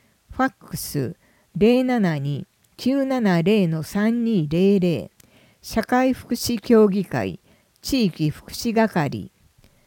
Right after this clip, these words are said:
金曜日、十時から正午。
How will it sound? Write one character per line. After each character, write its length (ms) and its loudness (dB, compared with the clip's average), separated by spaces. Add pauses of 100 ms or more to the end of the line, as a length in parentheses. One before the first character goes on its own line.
(340)
金 380 -2
曜 260 2
日、 340 -6 (380)
十 300 4
時 120 0
か 200 -4
ら 120 0
正 360 4
午。 280 -6